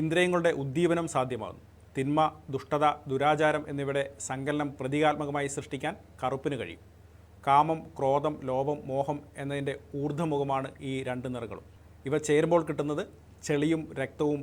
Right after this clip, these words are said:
ഇരുട്ടും കലർന്ന ജല്ലിക്കെട്ട്. മൂന്ന് മൂത്തോൻ. മൂത്തോനിൽ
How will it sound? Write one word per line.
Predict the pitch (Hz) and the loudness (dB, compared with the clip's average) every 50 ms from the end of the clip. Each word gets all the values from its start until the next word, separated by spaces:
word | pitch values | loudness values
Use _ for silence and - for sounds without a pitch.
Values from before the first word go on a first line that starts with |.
| 147 - 139 | -6 -6 -4
ഇരുട്ടും | 135 135 135 135 151 143 135 123 | -4 -4 -4 -4 -4 -6 -4 -4
കലർന്ന | 120 120 117 117 110 104 - - - - - - 113 | -4 -6 -6 -8 -10 -12 -14 -18 -20 -20 -16 -12 -10
ജല്ലിക്കെട്ട്. | 117 110 113 110 98 - - - - - - - - - - - - - - - 135 | -8 -8 -8 -8 -10 -12 -14 -16 -20 -20 -20 -20 -20 -20 -20 -20 -20 -18 -10 -4 0
മൂന്ന് | 143 151 156 151 147 151 - - - - - - | 2 2 2 2 0 -2 -8 -16 -20 -16 -10 -6
മൂത്തോൻ. | 120 131 123 - 120 87 82 - - - - - - - - - - - - - - - | -6 -6 -4 -4 -4 -4 -4 -6 -12 -20 -20 -20 -20 -20 -20 -20 -20 -20 -20 -16 -6 -2
മൂത്തോനിൽ | 151 175 190 175 214 220 220 220 | 0 0 2 4 4 4 4 2